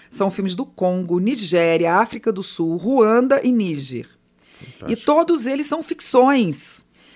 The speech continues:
Speaker 1: né? Normalmente, é, a gente, muita gente não conhece as realidades do, dos países africanos e aí terminam chegando documentários pra gente.
Speaker 2: Uhum.
Speaker 1: Mas não, são ficções. É muito interessante. Eu tava lendo, não dá pra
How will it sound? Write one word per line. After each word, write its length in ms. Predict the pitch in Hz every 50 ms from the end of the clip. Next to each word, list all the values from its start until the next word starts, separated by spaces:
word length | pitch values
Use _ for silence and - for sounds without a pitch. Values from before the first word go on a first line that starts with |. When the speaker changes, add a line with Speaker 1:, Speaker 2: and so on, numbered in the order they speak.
| _ _ -
Speaker 1:
né? 200 | 185 208 233 277
Normalmente, 1300 | 294 262 240 226 226 214 208 214 226 226 220 - - - 208 202 202 196 185 185 180 160 139 131 - -
é, 520 | 170 180 175 175 175 175 170 170 165 170
a 40 | 165
gente, 480 | 160 190 185 175 - - 190 175 165 - - - - - - _ _ -
muita 220 | 190 208 226 208
gente 240 | 208 214 202 - 202
não 100 | 208 208
conhece 440 | - 208 185 180 202 220 214 - 202
as 100 | 175 185
realidades 800 | 196 175 185 180 165 151 165 185 196 208 202 190 180 175 165
do, 280 | 170 185 180 175 180 170
dos 300 | 160 175 165 165 156 -
países 400 | - 175 175 175 180 180 170 180
africanos 680 | 175 175 - 175 175 - 196 190 226 240 240 226 214
e 60 | 247
aí 140 | 247 226 185
terminam 420 | - - 220 214 202 214 214 226
chegando 420 | 220 - 247 233 208 208 214 214 202
documentários 840 | 196 220 220 - 233 254 254 233 233 233 208 208 196 185 170 156 -
pra 220 | - - 160 151
gente. 420 | 143 147 143 135 123 - - - - -
Speaker 2:
Uhum. 340 | - 139 165 151 131 127 120
Speaker 1:
Mas 240 | 131 226 254 - 247
não, 200 | 226 240 233 220
são 160 | 214 240 233
ficções. 560 | 214 - - - - - 208 185 160 170 170
É 40 | 208
muito 440 | 214 220 226 226 240 254 269 247 269
interessante. 680 | 226 - 226 202 208 202 - - 185 165 147 139 147
Eu 80 | - 139
tava 220 | - 185 185 190
lendo, 160 | 185 202 208
não 100 | 202 208 208
dá 140 | 220 226 -
pra 220 | - 226 226